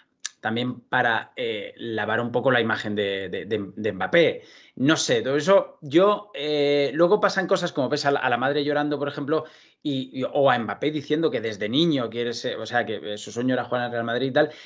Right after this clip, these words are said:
y hay cosas que, que te tienes que creer porque dices, "No pueden ser tan buenos actores". O sea, la madre llora también porque, más allá de que en su día, o, o que sea una negociadora fría y tal, oye, ve a su hijo cumpliendo un sueño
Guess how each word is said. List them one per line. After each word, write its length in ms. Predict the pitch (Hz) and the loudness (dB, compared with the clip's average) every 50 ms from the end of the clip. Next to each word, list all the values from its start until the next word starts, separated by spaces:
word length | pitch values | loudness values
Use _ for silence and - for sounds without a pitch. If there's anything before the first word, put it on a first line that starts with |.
| - _ | -18 _
y 120 | - 160 | 4 6
hay 120 | 190 214 214 | 6 6 6
cosas 320 | - 208 214 226 208 - | 4 2 2 0 -2 -2
que, 300 | - - - 127 - - _ - - | -4 -6 -8 -8 -8 -12 _ -20 -14
que 80 | - 143 | -12 -10
te 100 | - - | -10 -8
tienes 300 | - - 175 202 208 190 | -2 -2 0 0 0 0
que 120 | - 196 | 0 2
creer 360 | - 175 156 156 180 175 175 | 4 6 6 6 6 4 0
porque 320 | - 156 135 131 127 - 127 | 0 0 0 0 0 -4 -4
dices, 240 | 120 113 110 107 104 | -4 -4 -6 -6 -2
"No 200 | 117 139 131 131 | -2 -2 2 4
pueden 200 | 156 156 151 143 | 4 2 2 2
ser 180 | - 143 131 | -2 -4 -2
tan 180 | - - 123 117 | -2 -4 -2 0
buenos 220 | 117 117 113 107 | -2 -2 -2 -4
actores". 540 | 107 107 - _ - 156 131 101 - - - | -6 -8 -4 _ 0 2 2 0 -4 -10 -18
O 20 | |
sea, 140 | - - - | -14 -14 -12
la 80 | 101 101 | -10 -8
madre 260 | 107 113 120 127 127 | -6 -4 -2 -2 0
llora 300 | 131 139 139 139 143 139 | 2 4 4 4 4 2
también 420 | 139 135 135 139 143 151 175 175 - - - - - - _ _ | 2 0 2 2 2 2 0 -4 -6 -14 -20 -20 -20 -20 _ _
porque, 960 | - 147 139 127 120 110 - - 123 123 117 117 113 110 107 107 104 101 95 - - _ _ _ _ - - _ | 4 4 6 6 4 0 -4 -6 -2 0 2 2 2 2 0 -2 -2 -4 -6 -10 -20 _ _ _ _ -20 -16 _
más 240 | 120 120 120 - - | -2 -2 0 2 0
allá 220 | 127 123 135 139 | 0 2 2 2
de 140 | 135 127 120 | 2 0 -2
que 80 | - 127 | -2 -6
en 100 | 117 113 | -6 -6
su 140 | - - | -8 -2
día, 560 | 123 151 160 160 151 143 131 120 117 110 - - _ _ | 0 2 4 4 4 4 4 2 0 -2 -6 -14 _ _
o, 120 | _ - 113 | _ -6 -6
o 200 | - - 123 - | -4 -4 -8 -8
que 100 | - 120 | -6 -8
sea 300 | - - - 143 135 135 | -2 2 2 2 4 2
una 260 | 135 139 139 139 135 | 2 2 0 2 0
negociadora 640 | 135 131 127 123 - - 107 104 120 135 139 127 120 | 2 0 0 -2 -2 -2 -4 -2 0 2 2 0 -2
fría 400 | - - 147 151 151 147 143 135 | -2 -2 -2 0 2 4 2 2
y 80 | 139 127 | 2 4
tal, 240 | 156 156 170 170 170 - - - - - _ | 4 4 4 2 0 -8 -18 -20 -20 -20 _
oye, 360 | - 147 143 123 104 - - - | -4 0 0 0 0 -2 -6 -12
ve 240 | 113 110 127 131 | -6 0 2 2
a 80 | 131 120 | 2 2
su 140 | - - 135 | 0 -2 -2
hijo 280 | 135 135 156 165 156 | 0 2 2 2 2
cumpliendo 460 | - 139 131 127 127 127 131 131 135 143 | 2 -4 -6 -4 -4 -2 -2 -2 -2 -2
un 80 | 131 | -4
sueño 520 | 131 - 120 127 131 143 156 151 - - | -4 -6 -4 -2 0 0 0 0 -2 -8